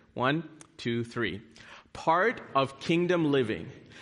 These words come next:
is to intentionally leverage our resources with a vision of generosity and grace in order to fulfill God's will on earth, because Jesus is our Lord.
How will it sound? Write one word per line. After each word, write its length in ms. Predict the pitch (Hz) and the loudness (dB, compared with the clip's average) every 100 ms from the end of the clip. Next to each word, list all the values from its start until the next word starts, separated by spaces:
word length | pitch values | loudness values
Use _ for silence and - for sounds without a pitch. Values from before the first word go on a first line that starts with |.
| - | -6
is 220 | - 135 | -2 0
to 160 | - 143 | 0 2
intentionally 960 | 127 120 - 160 180 - 180 185 185 185 | 2 2 2 2 2 0 2 2 2 2
leverage 640 | 131 135 139 139 160 151 - | 2 2 2 2 0 0 0
our 140 | 117 | 0
resources 1000 | 113 113 135 117 113 104 - 104 123 - - - - - | 2 0 0 0 0 -2 -4 -4 -6 -8 -14 -20 -18 -2
with 280 | 117 123 | 0 2
a 80 | 127 | 0
vision 600 | 107 101 139 156 160 170 | -2 0 0 2 2 0
of 180 | 165 113 | 0 -4
generosity 1000 | 113 117 110 110 120 135 - 156 170 170 | -2 -2 0 2 2 2 -2 0 0 0
and 240 | 117 120 107 | 0 -2 0
grace 640 | 110 107 71 - - - - - - | 0 0 -2 -6 -8 -12 -18 -16 -2
in 140 | 120 | -2
order 420 | 120 131 147 160 | 2 2 2 2
to 160 | 165 151 | 0 -4
fulfill 520 | - 113 113 123 120 | -4 -8 -4 0 0
God's 540 | 113 113 113 135 135 - | 0 0 2 2 -2 -6
will 460 | 113 117 107 110 - | 0 0 2 -2 -2
on 340 | 104 117 110 | 0 0 0
earth, 400 | 120 110 101 - - - _ - | -2 -2 -2 -8 -20 -20 _ -4
because 560 | 113 113 120 123 120 | -2 0 0 0 -2
Jesus 760 | - - 123 120 - 123 - - | -6 -2 -2 -2 -2 -4 -4 -8
is 380 | - 110 110 - | -4 -4 -4 -6
our 200 | 98 101 | -6 -4
Lord. 380 | 95 80 64 | -6 -8 -10